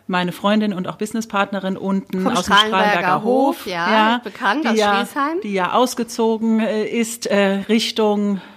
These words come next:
Speaker 1: äh, Südafrika. Und wir waren in einem Weinladen und wollten uns eigentlich einen Bubbly Wein kaufen. Und dann sagte der Besitzer zu uns, also er hätte was ganz Neues, was ganz Tolles und das müssen wir unbedingt probieren.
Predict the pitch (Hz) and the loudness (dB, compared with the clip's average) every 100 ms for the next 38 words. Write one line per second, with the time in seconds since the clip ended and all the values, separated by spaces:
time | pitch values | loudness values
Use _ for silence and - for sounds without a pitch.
0 | - 202 196 190 185 170 - 233 277 269 | -6 -2 0 0 -4 -4 -4 -2 -2 0
1 | 247 240 - - - - - - 254 233 | -2 -2 -6 -20 -20 -20 -20 -2 2 4
2 | 247 220 214 233 240 226 202 202 202 180 | 4 6 6 6 4 2 0 0 0 2
3 | 175 196 220 202 190 196 214 202 190 175 | 4 4 4 2 2 2 0 -2 0 0
4 | 190 220 214 - 175 190 196 196 190 - | 0 -4 -4 0 2 2 0 -2 -2 -2
5 | 175 185 175 170 180 175 165 160 156 - | -2 0 0 0 0 0 0 0 0 -2
6 | 175 180 - 190 185 175 185 202 233 - | -2 -2 -4 -4 -2 0 2 2 0 -4
7 | 220 208 196 190 180 220 226 220 202 220 | -4 0 2 2 0 -2 -2 -2 -4 -4
8 | 208 202 202 - 208 226 214 220 220 208 | -2 -2 -2 -2 0 2 2 0 -2 -2
9 | 202 - 196 196 - 190 190 190 190 190 | -4 0 0 0 0 2 2 0 -2 0
10 | 185 185 - 196 196 190 - - - - | -2 -2 -2 0 0 0 -4 -16 -20 -20
11 | - 196 196 196 196 220 277 240 214 196 | -10 -4 -2 0 4 6 4 2 2 0
12 | 190 180 170 - 175 175 175 185 254 302 | -2 -2 -4 -4 -6 -2 0 0 0 -2